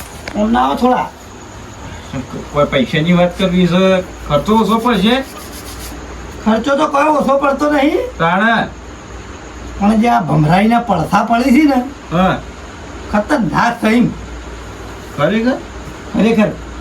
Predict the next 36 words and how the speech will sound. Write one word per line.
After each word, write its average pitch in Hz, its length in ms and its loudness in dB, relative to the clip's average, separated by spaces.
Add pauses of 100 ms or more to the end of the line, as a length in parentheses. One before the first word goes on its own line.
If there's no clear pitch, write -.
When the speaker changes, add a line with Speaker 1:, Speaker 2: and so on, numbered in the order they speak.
(180)
Speaker 1:
એક 196 100 0
વાત 180 220 2
કહું 247 140 4
તમને? 269 180 2 (140)
Speaker 2:
હા. 165 240 2 (600)
Speaker 1:
કોઈને 226 220 6
કીધી 180 240 2
નહીં 247 160 4
પાછી 233 260 4
વાત, 202 180 4 (440)
તમને 202 300 6
જ 220 100 -2
કહું 208 220 4
છું. 147 140 -4
Speaker 2:
બોલો, 175 200 4
બોલો, 220 280 4
બોલો. 240 320 2 (1200)
Speaker 1:
કોઈ 254 140 2
પકડમાં 262 560 4
જ 294 40 4
આવતું 294 320 6
નહીં, 277 220 8
શું 320 160 6
કરું? 311 460 6 (1080)
Speaker 2:
પકડમાં 202 580 2
નહીં 156 260 4
આવતું 139 200 2
એમ? 330 160 0 (400)
Speaker 1:
આ 185 40 2
તો 185 100 2
કેવું 247 240 4
થયું 175 200 4
છે 202 80 6
ખબર 202 280 4
છે? 285 120 4 (1800)
આગેવાન. 214 460 4